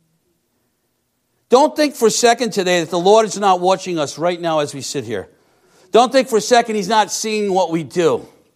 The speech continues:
Don't think for a second he doesn't care, 'cause he does care. Bring your doubts to him about direction and pray for confirmation. Bring your doubts to him about the plan for your life and pray for confirmation. But I'm gonna say this.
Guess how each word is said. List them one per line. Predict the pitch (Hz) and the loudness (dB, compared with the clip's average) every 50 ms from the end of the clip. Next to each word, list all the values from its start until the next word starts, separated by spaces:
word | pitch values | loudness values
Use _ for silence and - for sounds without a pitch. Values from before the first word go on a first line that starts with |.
| _ _ _ _ _ _ _ _ _ _ _ _ _ _ _ _ _ _ _ _ _ _ _ _ _ _ _ _ _ _ _ _ _ _ _ _ _ _ _ _ _ _ _ _ _ - | _ _ _ _ _ _ _ _ _ _ _ _ _ _ _ _ _ _ _ _ _ _ _ _ _ _ _ _ _ _ _ _ _ _ _ _ _ _ _ _ _ _ _ _ _ -4
Don't | 170 180 190 | -2 -2 -2
think | - 214 180 | -2 -4 -4
for | - 185 | -4 -8
a | 160 | -8
second | - - 190 180 170 165 139 | -6 -4 -4 -4 -4 -4 -6
he | 127 | -6
doesn't | 131 143 139 127 127 117 | -6 -6 -8 -8 -10 -14
care, | - - 156 151 139 98 - | -12 -8 -6 -6 -6 -6 -8
'cause | - - 101 | -10 -14 -14
he | 101 | -14
does | 95 - 120 117 131 143 - | -12 -8 -6 -4 -4 -4 -6
care. | - - 104 87 - - - _ _ _ _ _ _ _ _ _ _ _ _ _ _ _ _ _ _ _ _ _ _ _ _ _ _ _ _ _ _ _ _ _ _ _ _ _ _ _ _ _ _ _ _ _ _ _ _ _ _ _ _ _ _ _ _ _ _ _ _ _ _ | -10 -14 -14 -14 -16 -18 -20 _ _ _ _ _ _ _ _ _ _ _ _ _ _ _ _ _ _ _ _ _ _ _ _ _ _ _ _ _ _ _ _ _ _ _ _ _ _ _ _ _ _ _ _ _ _ _ _ _ _ _ _ _ _ _ _ _ _ _ _ _ _
Bring | - 262 349 392 392 | 4 4 6 6 4
your | 381 359 320 | 4 2 2
doubts | 214 285 294 294 302 311 302 - - | 4 4 4 6 6 4 2 0 -2
to | 269 247 | 0 0
him | 233 277 302 294 285 | 0 0 0 -2 -2
about | 254 233 240 226 220 220 | 0 2 2 2 2 0
direction | 214 202 208 240 277 294 - - - 240 220 | 0 0 2 4 2 2 0 -2 -6 -6 -4
and | 214 208 | -4 -4
pray | - - 262 277 294 277 | 0 2 4 4 4 2
for | - 254 240 | 0 -6 -6
confirmation. | - - 262 247 240 240 240 226 220 240 262 269 233 - - 156 113 - - _ _ _ _ _ _ _ _ _ - - | -2 2 2 2 2 2 -2 -6 -4 -2 -2 -2 -2 -4 -8 -10 -10 -10 -14 _ _ _ _ _ _ _ _ _ -6 0
Bring | 240 320 381 403 | 2 4 4 6
your | 392 370 294 | 4 4 4
doubts | 247 330 320 311 302 311 - | 4 4 4 4 2 0 -2
to | 277 247 | -4 -2
him | 262 302 320 311 | 0 0 2 2
about | 285 262 254 254 - | 2 4 4 2 2
the | 247 226 | 0 -4
plan | - - 262 285 285 294 285 | -4 2 2 4 4 4 0
for | - 247 269 262 | -2 -2 0 2
your | 247 247 240 | 4 4 6
life | 254 277 302 269 233 240 - - - - | 6 6 6 4 2 0 -4 -18 -10 -4
and | - 247 - | -4 -2 -2
pray | - 220 277 277 285 269 | 0 2 4 4 4 2
for | 277 262 | 0 -2
confirmation. | 233 - 269 269 269 254 262 233 226 254 262 277 269 - 226 208 | 0 4 4 6 6 4 2 0 0 2 2 2 2 0 -6 -4
But | 170 220 233 | 0 2 2
I'm | 247 277 | 4 4
gonna | 349 359 359 - | 4 2 2 2
say | - - 339 285 277 | 0 2 2 2 4
this. | 277 277 247 190 165 - - | 4 4 2 2 2 -2 -6